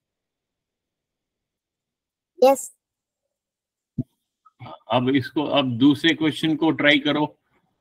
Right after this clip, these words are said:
Speaker 2: अगर अब मैं कहता हूं इस फ़ोर्टी के बदले, अब question change करते हैं, अब हम कहते हैं,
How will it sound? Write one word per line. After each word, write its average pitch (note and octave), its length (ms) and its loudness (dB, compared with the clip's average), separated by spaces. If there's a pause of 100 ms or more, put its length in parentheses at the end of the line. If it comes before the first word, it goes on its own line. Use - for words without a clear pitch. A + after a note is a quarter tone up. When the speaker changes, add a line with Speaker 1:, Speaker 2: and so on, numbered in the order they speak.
(180)
Speaker 2:
अगर C3+ 240 2
अब D#3+ 80 4
मैं D#3+ 240 2
कहता D3 320 2
हूं F3+ 180 2 (1600)
इस D#3+ 220 -4
फ़ोर्टी C#3 440 -2
के F3+ 120 4
बदले, D#3 420 2 (1300)
अब B2 200 -4
question D3+ 420 0
change E3 340 4
करते C3 320 -2
हैं, G#2+ 100 0
अब A2 200 0
हम C3+ 160 2
कहते B2+ 300 0
हैं, F3 140 2